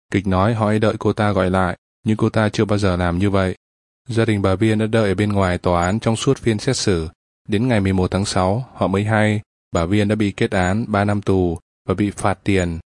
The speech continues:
năm nghìn nhân dân tệ. Bức hại trong quá khứ. Bà Viên là một nông dân, bà bắt đầu tu luyện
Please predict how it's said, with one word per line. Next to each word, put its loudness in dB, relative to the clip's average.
năm 2
nghìn 0
nhân 0
dân 0
tệ. -2
Bức 0
hại 0
trong -2
quá 0
khứ. 0
Bà 0
Viên 2
là 0
một 0
nông 2
dân, 0
bà 0
bắt 0
đầu 2
tu 0
luyện 2